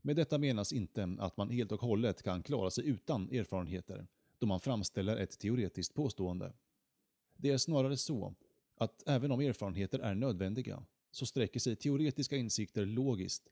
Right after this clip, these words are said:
bortom specifika historiska händelser. Teoretiska påståenden handlar om nödvändiga faktum och relationer, och implicit därmed om omöjligheter.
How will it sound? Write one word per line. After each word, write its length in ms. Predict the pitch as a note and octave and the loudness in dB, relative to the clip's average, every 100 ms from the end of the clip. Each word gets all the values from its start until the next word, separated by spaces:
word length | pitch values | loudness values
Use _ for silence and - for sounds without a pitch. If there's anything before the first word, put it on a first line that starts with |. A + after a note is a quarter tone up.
| _ | _
bortom 580 | - C#3+ A#2 - G2+ E2+ - | 0 2 2 0 0 -2 -8
specifika 640 | - A2 C#3+ A#2 E2+ E2+ | -4 -2 0 0 -2 -2
historiska 560 | G2 - F2+ F2 - E2+ | -2 0 -2 -2 -4 -2
händelser. 520 | A#2+ F#2 F2 F#2 - _ _ _ _ _ _ _ _ _ _ _ _ _ _ _ _ _ _ - | -2 0 -2 -4 -10 _ _ _ _ _ _ _ _ _ _ _ _ _ _ _ _ _ _ 0
Teoretiska 520 | D3 D3+ C#3 D3 D3 | 4 4 2 0 0
påståenden 680 | E3 A#2+ - B2+ G2 F2+ F2+ | 2 2 2 0 0 0 0
handlar 300 | B2+ A2 G2+ | -2 -2 -2
om 240 | F#2+ F2+ | -2 0
nödvändiga 560 | G#2+ A#2+ F#2+ F#2 F#2+ G#2+ | 0 0 0 -2 -2 -2
faktum 460 | B2+ G#2 - A2 A2 | -4 -6 -4 -4 -2
och 200 | E2+ A#2+ | -4 -2
relationer, 640 | A#2+ C3 A#2 G#2 F#2 - - _ _ | -2 0 -2 -2 -6 -8 -16 _ _
och 220 | C3+ - - | 0 0 0
implicit 640 | C#3+ B2 B2+ A2+ G2 - | 0 0 2 2 0 -2
därmed 500 | G#2 G2+ G2 F2 E2+ - | -2 -2 -2 -4 -4 -2
om 300 | F2 E2 - | -2 -2 0
omöjligheter. 760 | C3+ F#2+ F2+ G2 B2+ A2 E2+ | 0 0 0 -2 -4 -8 -16